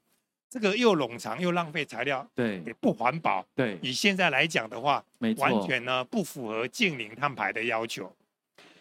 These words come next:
Speaker 1: 那所以呢，啊，他就发现说，哎，学校有没有这样子的一个能量？
Speaker 2: 对。
Speaker 1: 那刚好教育部也觉得说，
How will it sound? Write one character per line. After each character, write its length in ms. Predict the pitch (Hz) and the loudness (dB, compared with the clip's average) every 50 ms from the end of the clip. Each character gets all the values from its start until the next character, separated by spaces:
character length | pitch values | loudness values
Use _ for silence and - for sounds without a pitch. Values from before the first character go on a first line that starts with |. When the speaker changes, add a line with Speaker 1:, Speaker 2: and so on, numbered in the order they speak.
| _ _ | _ _
Speaker 1:
那 240 | - 202 196 175 165 | 0 2 2 2 0
所 300 | - - - 180 214 240 | 0 -2 0 2 2 2
以 100 | 185 151 | 2 0
呢， 260 | 139 139 139 135 135 _ _ _ _ | -2 -2 -2 -2 -4 _ _ _ _
啊， 260 | - 123 120 117 120 - _ _ | -2 -2 -2 -2 -4 -10 _ _
他 80 | - 185 | -8 -6
就 120 | 202 180 | -6 -6
发 200 | 165 - 185 185 | -4 -2 -2 -2
现 120 | 180 170 | -2 -2
说， 120 | 156 180 190 | -2 -2 -2
哎， 200 | 170 196 233 214 - _ - | -2 -2 -4 -4 -10 _ -14
学 240 | - - - 156 | -6 -2 -2 0
校 280 | - 175 247 226 180 135 - _ _ _ _ _ | 0 2 2 2 2 0 -2 _ _ _ _ _
有 140 | - 160 139 | -4 -2 -2
没 140 | 123 120 165 | 0 0 0
有 120 | 196 180 | 0 0
这 140 | 143 - 185 | -2 -2 -2
样 160 | 196 202 160 | -2 -2 -2
子 120 | 127 - 120 | -4 -8 -8
的 100 | 107 123 | -8 -6
一 20 | |
个 100 | 131 139 131 | -4 -4 -6
能 260 | 123 113 110 110 117 | -6 -8 -12 -4 0
量？ 180 | 131 135 127 113 - _ _ - | 2 2 2 0 -4 _ _ -4
Speaker 2:
对。 320 | 123 113 98 90 87 80 73 - _ _ _ _ _ _ _ _ _ _ _ | -2 -2 -2 -2 -4 -8 -12 -16 _ _ _ _ _ _ _ _ _ _ _
Speaker 1:
那 120 | - 135 | -4 -4
刚 120 | 123 151 151 | -2 0 0
好 160 | 143 117 117 | 0 0 0
教 220 | 113 - 165 151 | 0 2 2 2
育 40 | 147 | 2
部 220 | 143 151 151 127 113 - - - - | 0 -2 -6 -6 -6 -8 -16 -20 -12
也 120 | - - 104 | -10 -10 -10
觉 200 | - - 139 165 | -4 0 2 2
得 140 | 180 175 151 | 2 2 2
说， 220 | - 180 180 180 | 2 0 0 -2